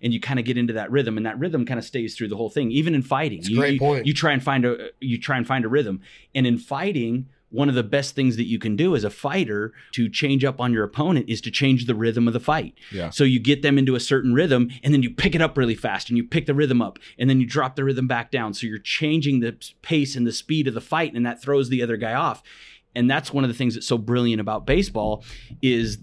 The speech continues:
Speaker 1: the pace and the cadence of the game changes so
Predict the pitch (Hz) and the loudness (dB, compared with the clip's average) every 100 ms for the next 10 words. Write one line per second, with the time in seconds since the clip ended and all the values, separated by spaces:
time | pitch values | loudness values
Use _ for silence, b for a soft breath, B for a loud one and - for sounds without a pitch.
0 | - 123 104 - 170 160 139 131 117 - | -6 -4 -4 -2 2 2 2 0 0 -2
1 | - 160 170 - 120 - 98 95 135 180 | -2 4 4 6 2 2 -4 0 2 4
2 | 127 113 113 B B B B _ _ - | 4 2 -2 B B B B _ _ -4
3 | - 170 175 107 101 - - - 185 160 | 0 2 2 2 -4 -6 -8 -4 0 4
4 | 139 127 | 4 2